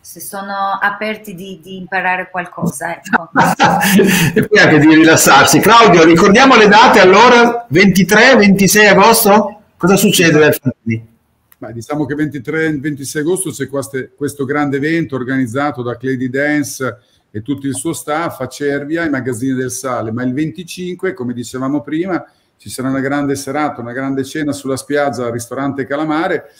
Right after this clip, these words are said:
Speaker 3: dove oltre al cibo ci saranno questi grandi ospiti,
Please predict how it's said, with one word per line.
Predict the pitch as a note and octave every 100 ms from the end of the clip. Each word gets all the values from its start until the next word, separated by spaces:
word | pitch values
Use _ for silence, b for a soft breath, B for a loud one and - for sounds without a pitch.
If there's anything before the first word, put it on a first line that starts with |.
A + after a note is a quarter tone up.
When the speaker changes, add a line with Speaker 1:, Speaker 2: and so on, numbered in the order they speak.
| b _
Speaker 3:
dove | C3 B2+
oltre | C3 C#3+ C#3+
al | E3
cibo | D#3 D3+ F3 F3+ F#3+ E3
ci | -
saranno | A2+ A#2+ B2+ D#3
questi | A#2 B2
grandi | A#2+ B2+ B2
ospiti, | C3+ E3 - F#3 G3+ G3+